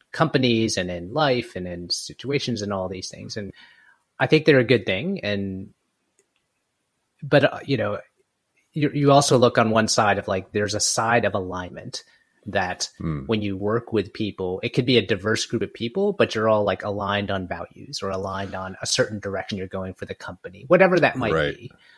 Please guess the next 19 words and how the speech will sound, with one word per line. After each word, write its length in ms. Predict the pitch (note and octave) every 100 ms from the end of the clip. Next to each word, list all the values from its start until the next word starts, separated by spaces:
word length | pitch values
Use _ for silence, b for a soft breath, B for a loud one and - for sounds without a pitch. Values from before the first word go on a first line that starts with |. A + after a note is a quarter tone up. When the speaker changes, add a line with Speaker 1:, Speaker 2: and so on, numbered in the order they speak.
| b
Speaker 2:
Right, 220 | F#2+ E2+
totally, 320 | - B2 G2 D2
Speaker 1:
Um, 60 |
Speaker 2:
because 340 | E2 F2 F#2 F#2
otherwise 280 | F2+ D#2+
you 80 | D#2+
can't 220 | - F2
work 180 | - F2
together, 340 | - - C2 C2+
right? 140 | D#2+
You 80 | D2+
have 160 | E2+ -
to 80 |
be 60 | D2
pushing 360 | - D#2+ - D2
in 60 |
the 80 | C#2+
same 240 | C2+ D#2 C#2
direction. 600 | C#2 C#2+ C#2+ - -